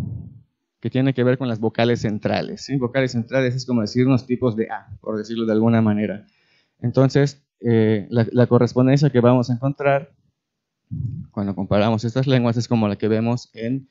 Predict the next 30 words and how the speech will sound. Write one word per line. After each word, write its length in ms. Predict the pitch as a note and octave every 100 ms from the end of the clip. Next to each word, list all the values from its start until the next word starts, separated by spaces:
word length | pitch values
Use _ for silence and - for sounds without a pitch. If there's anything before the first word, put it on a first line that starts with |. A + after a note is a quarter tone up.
| _
cuatro 480 | - A2 A2 A2 -
A, 180 | F#2+ - -
¿sí? 140 | C#3+
Donde 280 | D3+ A2 G#2
tengo 360 | G2+ C3 A#2 -
A 300 | A#2+ D#3+ - _ _ _ _ _ -
en, 480 | A2+ G#2+ G#2 F#2 _ _ _ -
eh, 300 | A2+ G#2 F2+ B2+
es 80 |
decir, 240 | A#2+ A2 B2
donde 220 | A#2 A2+
tengo 180 | C#3+ E3
una 140 | D#3+
central 400 | - A#2+ B2+ C3
baja 340 | B2 B2 B2+ A2
en 140 | G#2+
yucateco 580 | G#2+ G#2+ - A#2+ B2 B2
breve, 440 | B2+ B2+ A#2+ D#3 D#3+
tengo 220 | A#2+ A#2+
una 100 | A#2+
central 380 | A2+ G#2+ A#2 A#2
media 260 | A#2 A2+
en 80 | A2+
lacandón 460 | A#2 D#3 E3 D3+ D3+
y 80 | A#2
centrales 560 | A2 G#2+ A2 A2+ A2
altas 420 | G#2+ G2 F#2+ - A2+
en 100 | A2+
mopán, 460 | A#2 D#3 F3 - -
como 240 | G#2 G2+